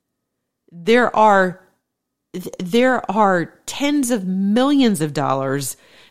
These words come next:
that they are now unraveling and uncovering, and they have been working for months to gather all this data that banks told them would take ten years to sift through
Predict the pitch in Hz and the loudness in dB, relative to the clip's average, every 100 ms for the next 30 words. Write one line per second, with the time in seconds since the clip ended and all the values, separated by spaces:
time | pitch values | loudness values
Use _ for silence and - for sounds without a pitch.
0 | - 175 180 202 240 226 190 180 180 165 | -6 -6 -2 0 2 2 0 0 0 0
1 | - 160 156 185 190 190 180 175 135 139 | -2 -2 0 2 2 0 -2 -2 -4 -6
2 | 147 180 160 160 156 151 - 143 139 143 | -6 -6 -4 -4 -4 -4 -6 -8 -6 -6
3 | 143 139 131 143 139 143 143 139 - 139 | -4 -4 -6 -4 -4 -4 -10 -10 -6 -4
4 | 139 135 139 156 170 139 - - - _ | -4 -6 -4 -2 -2 -2 -8 -8 -8 _
5 | _ _ _ - 180 165 156 151 143 - | _ _ _ -8 -6 -2 -2 -2 -2 -2
6 | 170 180 185 - 147 147 139 135 - 127 | -2 -2 -4 -2 -2 -2 -4 -6 -6 -6
7 | 165 180 - - 165 156 151 143 143 165 | -4 -4 -8 -4 -4 -2 -4 -6 -6 -8
8 | 147 - - 190 160 147 170 208 156 127 | -8 -12 -6 -4 -2 -4 -2 0 0 -2
9 | 127 123 _ _ _ _ 156 - 143 131 | -4 -8 _ _ _ _ -6 -4 -4 -4
10 | - 135 139 127 135 | -10 -10 -8 -6 -8